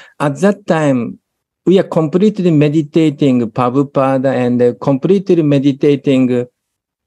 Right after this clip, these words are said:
Mahaprabhu. Somehow or other. unknowingly, knowingly.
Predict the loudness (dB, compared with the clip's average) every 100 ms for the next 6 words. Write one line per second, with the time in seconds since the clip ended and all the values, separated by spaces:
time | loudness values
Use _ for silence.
0 | _ _ _ _ _ 0 0 0 -2 -2
1 | -2 -2 -4 -10 _ _ _ _ _ _
2 | _ _ _ _ _ _ _ _ _ -14
3 | -4 0 0 0 -2 -4 -6 -8 _ _
4 | _ _ _ _ _ _ _ _ _ _
5 | _ _ _ -4 -2 2 2 4 4 2
6 | -2 -4 -8 -14 _ _ -2 2 2 2
7 | -2 -4 -6 -8